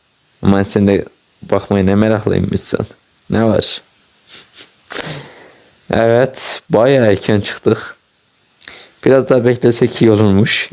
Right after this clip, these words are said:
Neyse, üçüncü güne geçiyoruz arkadaşlar. Evet. Biraz daha bekleyebilirmişiz aslında.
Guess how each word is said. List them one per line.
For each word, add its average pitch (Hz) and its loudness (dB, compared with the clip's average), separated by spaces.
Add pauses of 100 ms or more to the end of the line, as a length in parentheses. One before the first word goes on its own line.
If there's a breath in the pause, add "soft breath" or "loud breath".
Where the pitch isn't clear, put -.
Neyse, 107 2
üçüncü 101 2
güne 98 2
geçiyoruz 92 0
arkadaşlar. 104 -2 (880 loud breath)
Evet. 104 2 (760)
Biraz - -2
daha 120 4
bekleyebilirmişiz 98 0
aslında. - -4